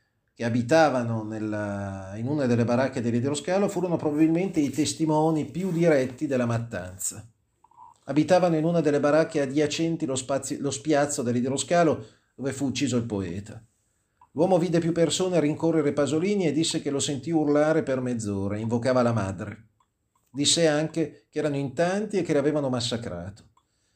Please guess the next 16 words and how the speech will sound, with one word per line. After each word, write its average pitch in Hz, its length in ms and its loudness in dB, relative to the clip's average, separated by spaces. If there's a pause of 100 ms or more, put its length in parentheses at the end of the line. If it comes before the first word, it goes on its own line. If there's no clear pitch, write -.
(280)
La 123 140 -2
figlia 170 240 4
di 147 80 -2
Salvitti 143 880 -4
disse 170 280 -2
addirittura, 147 960 0 (1160)
disse 160 260 2
che 147 80 2
addirittura 143 460 2
tutta 170 260 -4
la 151 80 8
famiglia 147 460 2
era 123 80 4
uscita 120 440 0
a 113 60 2
vedere. 95 600 -6